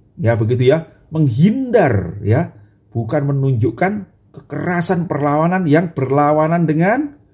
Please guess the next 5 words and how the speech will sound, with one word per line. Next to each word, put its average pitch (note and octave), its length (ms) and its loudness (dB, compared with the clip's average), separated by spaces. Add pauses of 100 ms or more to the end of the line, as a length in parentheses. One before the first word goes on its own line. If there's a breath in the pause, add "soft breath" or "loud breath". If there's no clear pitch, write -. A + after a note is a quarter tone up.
(380)
hati C#3 560 -2
Tuhan A2+ 400 2
yang A2 320 -2
mengasihi A2 520 -2
orang-orang G#2+ 600 -2